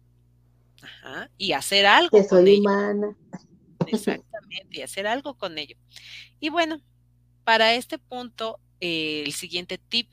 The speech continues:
Speaker 1: de autocuidado es en este reconocimiento de que soy un ser perfectamente imperfecto.
Speaker 2: Ujú. Así es.
Speaker 1: Ujú. <laughs> Soy
Speaker 2: Ese es el
Speaker 1: perfectamente
Speaker 2: que más nos cuesta, pero sí. <laughs>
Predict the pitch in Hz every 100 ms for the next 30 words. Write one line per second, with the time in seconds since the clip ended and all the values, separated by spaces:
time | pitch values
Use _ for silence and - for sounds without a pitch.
0 | _ 175 160 - 214 - - 151 147 151
1 | 170 - - 156 165 - - _ 170 175
2 | 180 - 214 202 - 160 147 - 175 185
3 | 214 190 - 143 202 208 _ _ _ -
4 | 226 214 254 247 - 185 - 233 - 190
5 | 196 240 - 254 _ 190 170 151 143 190
6 | - - - _ _ _ _ _ _ _
7 | _ _ _ 233 254 330 - _ _ -
8 | - - - - 175 165 - - 151 -
9 | _ - - - 254 302 302 320 - 311
10 | - 269 - - 587 719 605 508 - 320
11 | - - - 294 214 247 254 233 220 214
12 | 214 233 233 - 247 262 262 254 254 226
13 | 196 185 - - 294 311 302 - - 349
14 | 339 - 294 - 233 196